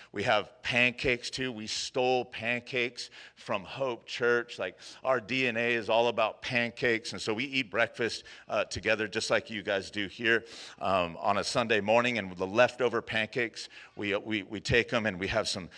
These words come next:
some sweet, uh, older ladies that go in and make peanut butter and jelly pancake sandwiches. They're legit. Word is getting out on the streets. It's amazing. We go and we, and we just hang out. We, we talk to 'em.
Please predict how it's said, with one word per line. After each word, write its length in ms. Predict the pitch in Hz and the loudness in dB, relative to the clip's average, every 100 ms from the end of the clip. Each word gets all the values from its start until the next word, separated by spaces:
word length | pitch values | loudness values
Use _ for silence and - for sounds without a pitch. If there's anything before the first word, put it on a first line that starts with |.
| - | -12
some 220 | - 101 | -8 -6
sweet, 640 | - - - 110 139 123 - - - | -2 0 -2 -2 -2 -2 -4 -20 -14
uh, 220 | 110 95 90 | -4 -2 0
older 440 | 127 139 123 117 107 | 4 4 4 2 4
ladies 460 | 110 113 117 110 | 4 2 0 -2
that 200 | 92 85 | -2 -2
go 200 | 110 104 | 0 0
in 100 | 110 | 0
and 120 | 107 | -2
make 200 | 92 - | -4 -6
peanut 480 | - - 147 131 127 | -10 -8 -4 -4 -4
butter 320 | 107 117 117 | 0 2 2
and 180 | 110 92 | -2 -4
jelly 480 | 78 120 110 110 107 - | -8 0 0 0 -4 -6
pancake 600 | - 123 113 - 107 101 | -8 -4 -4 -4 -8 -6
sandwiches. 680 | - 98 85 67 - - - | -4 -4 -4 -10 -14 -12 -10
They're 180 | 104 87 | -6 -2
legit. 560 | 92 80 80 110 85 - - - | -4 -4 2 4 4 0 -16 -14
Word 260 | 95 127 120 | 0 2 2
is 100 | 95 | 2
getting 300 | 123 120 113 | 4 4 6
out 160 | 110 | 8
on 140 | 107 101 | 6 4
the 80 | 82 | -2
streets. 1000 | - - 113 117 - - - - - - | -2 2 2 2 0 -4 -4 -12 -12 -6
It's 180 | 107 107 | 0 0
amazing. 580 | 95 101 92 85 76 - - - - - _ | 4 4 4 0 -12 -18 -20 -20 -20 -20 _
We 120 | 123 131 | -4 6
go 240 | 135 127 | 8 8
and 120 | 117 | 8
we, 280 | 110 107 98 | 4 2 0
and 140 | 113 | 0
we 80 | 120 | 2
just 160 | 127 120 | 4 4
hang 200 | 127 123 | 2 6
out. 220 | 123 131 | 4 4
We, 260 | 113 95 90 | -2 -4 -6
we 100 | 113 | -8
talk 300 | - 143 135 | 6 6 6
to 140 | - | -2
'em. 60 | 85 | -12